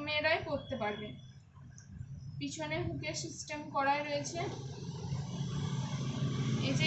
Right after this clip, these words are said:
এর লটকনগুলো অনেকটা বড় বড়। এগুলোর প্রত্যেকটার দাম রয়েছে তিনশো পঞ্চান্ন টাকা। আর অরিজিনাল বেন-, অরিজিনাল কাতানেরই ব্লাউজ,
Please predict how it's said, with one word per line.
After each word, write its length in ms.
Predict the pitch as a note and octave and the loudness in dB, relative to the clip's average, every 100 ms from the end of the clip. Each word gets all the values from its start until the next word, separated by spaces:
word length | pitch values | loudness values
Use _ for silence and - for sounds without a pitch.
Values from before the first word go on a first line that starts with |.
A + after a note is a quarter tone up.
| D4+ | 6
এর 100 | C#4+ C#4+ | 6 6
লটকনগুলো 680 | C4+ - - C#4+ - - A3 G3+ | 4 6 4 4 4 4 6 6
অনেকটা 340 | C4+ C#4 D#4 D#4 B3 | 6 4 4 4 4
বড় 140 | A#3+ A3+ | 4 6
বড়। 160 | - - - - - - - - - - - - - - - - - - - - - - - - - | 6 6 4 4 2 0 0 0 0 0 0 0 0 -2 -2 -4 -4 -4 -4 -6 -6 -8 -10 -10 0
এগুলোর 380 | C4+ C#4+ D#4 E4+ - | 2 4 4 4 4
প্রত্যেকটার 840 | D#4+ F4 - F#4 F#4+ - G4 C#4+ | 0 0 -4 -4 -4 2 2 6
দাম 280 | G#4 C#4+ D4+ | 6 6 2
রয়েছে 360 | D4+ D#4 - F4 A4+ D5 - - - - - | -2 -2 -2 -2 -2 -6 -10 -12 -14 -16 -12
তিনশো 360 | - D4+ - F#4 - | -6 -4 0 2 4
পঞ্চান্ন 440 | D#4+ D4 D#4 C#4+ B3+ A#3 | 6 6 4 4 4 0
টাকা। 200 | G#3+ G3 - - - - - - - | -4 -8 -12 -14 -18 -18 -10 -6 -4
আর 80 | C4+ C#4+ D4 | 2 4 6
অরিজিনাল 400 | D4 D4 E4 F4+ | 4 4 4 4
বেন-, 400 | D#4+ C#4+ C#4 C4+ | 4 0 2 4
অরিজিনাল 480 | C4+ C#4+ D4+ E4 F4+ F#4 | 6 4 4 4 4 6
কাতানেরই 520 | D#4 D4 D4 D4+ E4 C#4+ C4+ | 4 4 4 2 0 -4 0
ব্লাউজ, 380 | C#4 C4+ D4+ | 4 4 2